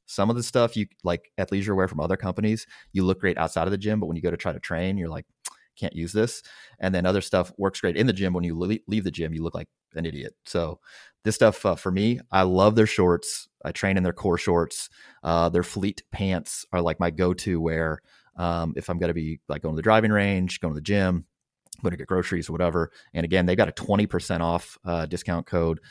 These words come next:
Um, actually, you just go to the website vuori dot com. That's V U O R I dot com backslash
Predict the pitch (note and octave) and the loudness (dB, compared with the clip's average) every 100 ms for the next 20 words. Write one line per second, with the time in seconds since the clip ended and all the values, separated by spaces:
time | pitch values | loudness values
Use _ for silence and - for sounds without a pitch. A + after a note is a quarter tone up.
0 | - - _ D#2 D#2 - E2+ - E2 D#2 | -20 -20 _ -4 -2 -2 -2 -2 -4 -4
1 | - E2+ - F2+ D#2+ D#2 D#2+ D#2+ - E2 | -2 -2 -2 -4 -2 -4 -4 -4 -2 -2
2 | D2+ E2+ E2 D#2+ D#2+ E2 - - F2 E2+ | -4 -4 -2 -2 -4 -6 -8 -6 -2 -2
3 | - E2 F2 E2+ E2+ D#2+ E2 - _ F#2+ | -4 -6 -6 -4 -4 -4 -6 -10 _ 2
4 | G#2+ F2 E2 - D#2+ D#2+ F#2 G2+ - E2+ | 4 4 0 -2 -6 -4 0 0 0 -4
5 | D#2 D#2 F2 - F2+ | -4 -4 -4 -2 -4